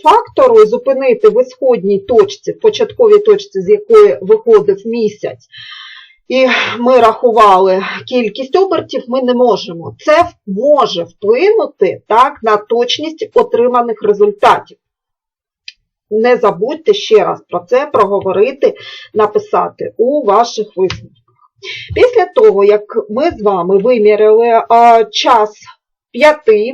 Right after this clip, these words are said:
десяти і п'ятнадцяти повних обертів місяця навколо Землі, повертаємось до нашої роботи і дивимось. Для кожного з результатів за відповідною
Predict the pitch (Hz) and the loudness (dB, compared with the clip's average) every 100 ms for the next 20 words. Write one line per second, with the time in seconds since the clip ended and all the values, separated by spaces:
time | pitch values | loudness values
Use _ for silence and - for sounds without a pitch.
0 | 285 208 262 - 269 - 220 170 - 240 | -6 -4 -4 -4 -4 -2 -2 -2 -4 -8
1 | 254 - 214 214 233 175 - - 196 254 | -6 -2 -2 0 -4 -4 -6 -8 -2 0
2 | 214 190 185 202 208 208 220 208 247 311 | 0 0 0 2 2 -2 -4 -6 -6 -10
3 | - 202 190 185 185 - 508 247 190 - | -10 -10 -8 -8 -8 2 4 4 2 -8
4 | - - - 190 208 302 190 - - 233 | -16 -20 -16 -6 -4 -2 -4 -8 -2 -2
5 | 254 349 440 440 349 220 175 269 233 226 | -2 -2 0 0 -2 -4 -2 0 2 2
6 | 277 294 294 247 214 170 170 - - 180 | -2 -4 0 2 2 -2 -4 -10 -8 -10
7 | 240 _ - - - - 415 262 240 160 | -12 _ -20 -20 -6 0 0 2 0 0
8 | 127 - - _ _ _ _ _ _ _ | -6 -16 -20 _ _ _ _ _ _ _
9 | _ _ _ - 240 175 247 269 466 - | _ _ _ -12 -8 -2 2 2 2 0
10 | 302 320 330 294 240 190 180 262 - 262 | 0 0 0 -2 -2 -2 0 0 0 -2
11 | 285 233 208 - 180 - - 202 208 165 | -2 -2 -2 -2 -4 -4 -4 -4 -4 -2
12 | 247 320 370 269 262 - 214 254 302 254 | 2 2 2 -2 -4 -2 -2 -2 -8 -2
13 | 226 | -2